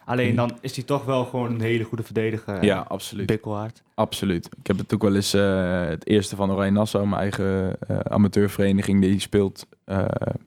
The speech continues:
Speaker 2: eens in zoveel jaar een oefenwedstrijd tegen Heracles in de voorbereiding. Toen speelde Nordin, speelde de e-sport van Heracles, stond bij Tim Breukers.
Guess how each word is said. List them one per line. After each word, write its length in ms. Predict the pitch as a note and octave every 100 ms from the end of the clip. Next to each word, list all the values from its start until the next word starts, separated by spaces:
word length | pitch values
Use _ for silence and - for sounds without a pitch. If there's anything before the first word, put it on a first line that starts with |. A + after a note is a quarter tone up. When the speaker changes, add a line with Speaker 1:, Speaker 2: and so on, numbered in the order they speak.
| -
Speaker 2:
eens 220 | G2 F#2+
in 100 | F#2+
zoveel 260 | G2 F#2+ F#2+
jaar 140 | E2+
een 60 | D2
oefenwedstrijd 420 | A2 G#2 G2 G2
tegen 200 | F#2+ G2
Heracles 400 | F#2+ G2 F#2 G2
in 60 | G#2
de 60 |
voorbereiding. 560 | - G2+ F#2+ F#2+ G2 G2
Toen 420 | - - - -
speelde 280 | - G#2+ G2
Nordin, 560 | G2 G#2+ A2+ G2+ A2+ A2+
speelde 440 | - G#2 G#2 A2+
de 180 | - G#2+ -
e-sport 460 | - G2+ - G2+
van 120 | -
Heracles, 440 | F#2+ F#2+ G2 F#2 G#2+ -
stond 240 | - G#2+
bij 120 | G2+
Tim 160 | G2+ G2+
Breukers. 460 | F#2+ G2 - F#2